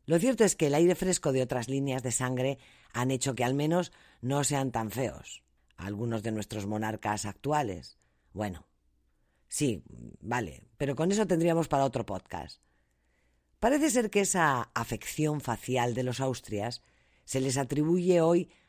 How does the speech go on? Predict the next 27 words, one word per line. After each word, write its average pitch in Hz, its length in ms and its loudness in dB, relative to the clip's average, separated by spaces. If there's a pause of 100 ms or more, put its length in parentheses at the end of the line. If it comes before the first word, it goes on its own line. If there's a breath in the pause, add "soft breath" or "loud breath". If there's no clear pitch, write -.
(120)
a 127 140 2
la 131 120 2
endogamia 156 760 0
de 123 160 -4
su - 140 -8
estirpe. 90 600 -8 (1080 soft breath)
Es 131 100 -2
que 165 120 0
se 165 120 2
casaban 139 540 0 (320 soft breath)
unos 185 560 4
con 170 240 2
otros 180 580 4
de 151 80 0
la 123 100 0
misma 160 300 0
familia 175 560 2
una 180 340 2
y 170 80 4
otra 120 200 -2
vez. 98 180 -10 (460)
Y 165 140 0
claro, 165 440 2 (220)
hicieron 170 640 4
papilla 160 480 4
la 131 80 2
genética 147 800 0